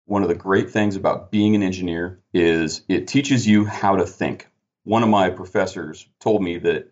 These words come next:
when you're, being an engineer is not all about memorizing information. It's being able to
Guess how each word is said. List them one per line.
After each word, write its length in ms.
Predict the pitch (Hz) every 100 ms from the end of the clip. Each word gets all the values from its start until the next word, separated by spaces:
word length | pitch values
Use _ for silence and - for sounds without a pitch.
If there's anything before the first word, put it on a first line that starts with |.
| _
when 160 | 98 107
you're, 180 | 117
being 240 | 107 135 156
an 80 | 147
engineer 420 | 113 117 110 87
is 140 | 85
not 220 | 92 92
all 120 | 101 95
about 420 | 87 85 - - _ _
memorizing 560 | 95 98 104 90 90 90
information. 720 | 87 82 80 78 - 62 - _
It's 160 | - -
being 320 | 107 123 123
able 380 | 113 98 98 98
to 720 | - 95 92 87 87 82 90